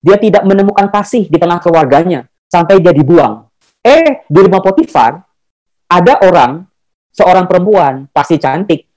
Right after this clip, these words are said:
tergila-gila sama dia dengan berbagai macam cara. Mungkin memuji-muji Yusuf yang ganteng, yang tampan. Coba bayangin, itu udah kayak tanah kering yang tandus, diseremin air itu, wah, langsung seger lagi.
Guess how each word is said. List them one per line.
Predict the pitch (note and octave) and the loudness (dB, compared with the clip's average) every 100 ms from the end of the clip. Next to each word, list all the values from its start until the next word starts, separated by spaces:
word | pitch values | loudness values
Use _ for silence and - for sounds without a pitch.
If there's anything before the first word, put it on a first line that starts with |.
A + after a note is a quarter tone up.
| - | -2
tergila-gila | A#3+ F#3 C4 C#4+ B3 D4 C#4 | 0 2 2 4 2 2 0
sama | B3 A3+ A3+ | 0 -2 2
dia | A#3+ A#3 - - _ | 2 2 -2 -12 _
dengan | E3+ A3+ B3 | -2 2 4
berbagai | A#3 A#3 G#3+ A3 | 4 4 4 2
macam | A3 G#3+ A3 | 2 -2 -4
cara. | A3 A#3+ B3+ C4 F3 _ | -4 -4 -4 -4 -6 _
Mungkin | - A#3+ B3 B3 | 0 0 2 2
memuji-muji | A3 G#3 A#3+ C4 B3 A3+ A#3 | 4 4 2 2 0 2 2
Yusuf | A#3 A#3+ | 0 0
yang | A3+ A3 | 0 0
ganteng, | G#3 G#3+ A3 A3 | 0 0 -4 -4
yang | G3+ | -4
tampan. | G#3 G#3+ G#3+ G#3+ G#3+ G#3+ _ _ _ | -4 -4 -2 -2 -2 -8 _ _ _
Coba | - D#3+ F3 | -6 0 0
bayangin, | D3+ D3 D3 F#3 F3+ _ - | 2 0 0 -4 -8 _ -4
itu | F3+ G#3 | 0 0
udah | F#3 E3 | 2 2
kayak | E3 D#3+ E3 - | 2 0 0 0
tanah | D#3+ E3 D#3+ | -2 -2 -4
kering | F3 D#3+ E3 D3+ | -2 0 0 -2
yang | |
tandus, | D3+ C#3 D3 G#3 A3+ - | -2 -2 2 2 0 -2
diseremin | D#3 - E3+ F3 E3+ | -2 0 0 0 -2
air | D3 F3 E3+ | -2 0 0
itu, | E3 | -2
wah, | B3+ A#3+ - _ - | 0 0 0 _ -2
langsung | F3 D#3+ F3+ | -2 -2 -6
seger | E3 C3+ D3 | -4 -2 0
lagi. | F#3 A3+ F3 | 0 0 -2